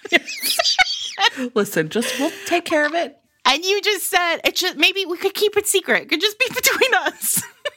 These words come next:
Speaker 2: No one else needs to know. Wait, I have
Speaker 1: I have no intention of ever writing another romance novel again. And then, boom, we vault everything.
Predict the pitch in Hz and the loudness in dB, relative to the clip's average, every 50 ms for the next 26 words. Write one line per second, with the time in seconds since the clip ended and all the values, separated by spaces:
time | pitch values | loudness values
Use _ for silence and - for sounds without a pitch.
0 | - - - - - 784 - - - - - - - - 254 247 247 233 226 233 | -10 -14 -2 2 2 2 4 4 0 0 2 2 0 0 0 0 -2 -2 0 0
1 | 233 226 - - 240 226 226 220 - - 240 220 226 214 190 190 196 196 - 359 | -2 -2 0 0 2 2 0 0 -2 0 2 4 4 2 0 -2 -4 -4 0 2
2 | 415 440 427 415 392 - - 359 - 254 240 220 - - - - 214 226 233 220 | 2 2 2 0 -2 0 0 2 4 4 4 4 2 -2 0 2 4 4 4 2
3 | 240 226 220 214 277 311 302 320 370 349 359 349 339 - 415 381 349 - 370 339 | 2 2 4 4 2 0 2 2 2 2 2 0 0 0 0 0 0 -2 -2 2
4 | 302 294 311 285 277 302 302 277 294 277 269 285 277 269 269 277 269 254 254 247 | 2 2 2 2 0 -2 2 4 4 4 2 0 0 0 2 2 2 2 2 2
5 | 254 262 262 262 247 - - 262 247 240 247 254 - 240 370 392 427 440 427 415 | 2 2 2 -2 -2 2 4 4 4 4 4 0 2 4 4 4 4 2 -2 -6
6 | - - 294 302 311 311 311 240 - - 311 240 185 175 196 208 208 208 247 220 | -6 -2 2 2 2 2 2 4 4 4 4 2 -2 -2 -2 0 4 4 4 4
7 | 220 - 196 196 190 202 220 - - - 370 - | 4 0 -2 0 0 0 0 0 0 0 0 0